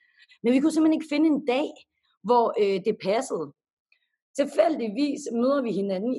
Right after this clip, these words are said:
i Arlanda Lufthavn en mandag aften, hvor vores fly er forsinket, og vi ender med at drikke en, øh, drikke et glas vin der i, <laughs> på O'Learys i, øh, i Stockholm Lufthavn. <laughs> Øhm, og der var bare en, en anden energi,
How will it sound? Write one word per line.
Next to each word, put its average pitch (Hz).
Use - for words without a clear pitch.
i -
Arlanda 202
Lufthavn 214
en 220
mandag 233
aften, 220
hvor 190
vores 185
fly 277
er -
forsinket, 175
og 214
vi 214
ender 220
med 214
at 190
drikke 196
en, 190
øh, 160
drikke 202
et 185
glas 165
vin 214
der 190
i, 185
<laughs> 262
på 240
O'Learys 226
i, -
øh, 190
i 208
Stockholm 214
Lufthavn. 214
<laughs> 233
Øhm, 226
og 247
der 302
var 254
bare 254
en, 226
en 233
anden 254
energi, 262